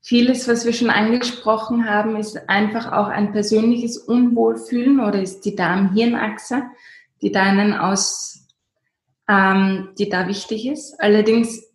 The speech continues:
kommt es auch zum Beispiel, hängt es sehr oft damit zusammen, mit Antibiotikagabe. Also wenn man zum Beispiel sehr lange Antibiotika nimmt, hat man danach, äh, oder kann es passieren, dass man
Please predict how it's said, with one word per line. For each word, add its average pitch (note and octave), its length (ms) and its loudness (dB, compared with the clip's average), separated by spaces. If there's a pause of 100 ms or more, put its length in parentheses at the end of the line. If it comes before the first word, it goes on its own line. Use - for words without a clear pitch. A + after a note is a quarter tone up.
(180)
kommt A#3 300 0
es - 100 -4
auch G#3 180 -2
zum A3+ 180 -2
Beispiel, A3 360 -2
hängt G#3+ 300 -2
es - 80 -12
sehr A3 240 0
oft - 200 -8
damit A#3 240 0
zusammen, G#3+ 520 -2 (320)
mit - 160 -6
Antibiotikagabe. A#3 1400 0 (680)
Also F3+ 160 -10
wenn A3 160 4
man G#3+ 100 0
zum G#3+ 120 -2
Beispiel G#3 320 -4
sehr G#3 200 2
lange G#3 460 0
Antibiotika G#3 840 -2
nimmt, A#3+ 420 0 (840)
hat G#3 220 -2
man A3+ 240 2
danach, G3+ 720 0
äh, - 60 -14 (340)
oder F#3 160 -2
kann F#3 320 -2
es G#3+ 200 -6
passieren, B3 520 0
dass A#3 240 -6
man A3 460 -2